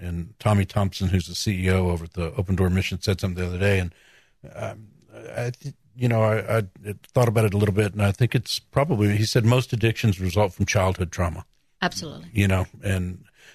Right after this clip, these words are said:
Speaker 1: some trauma somewhere along the road, anyway. So, um, and,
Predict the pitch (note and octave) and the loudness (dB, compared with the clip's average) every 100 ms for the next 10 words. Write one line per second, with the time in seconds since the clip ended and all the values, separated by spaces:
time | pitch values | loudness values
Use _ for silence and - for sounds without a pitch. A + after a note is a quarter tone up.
0 | _ - E3+ C#3 - D#3+ D3 B2 D3 B2+ | _ 4 4 4 4 6 6 4 2 4
1 | G#2+ F#2+ F2+ E2+ D#2+ D#2+ E2+ - A2+ F#2 | 4 4 0 -2 -4 -6 -8 -12 -10 -8
2 | G#2 F2+ E2 E2 - - G2+ F2+ F2 - | -2 -2 0 -4 -4 0 2 2 -2 0
3 | F#2 F2+ F2 F2 F#2 F2 F2 | 2 2 0 -2 -4 -4 -6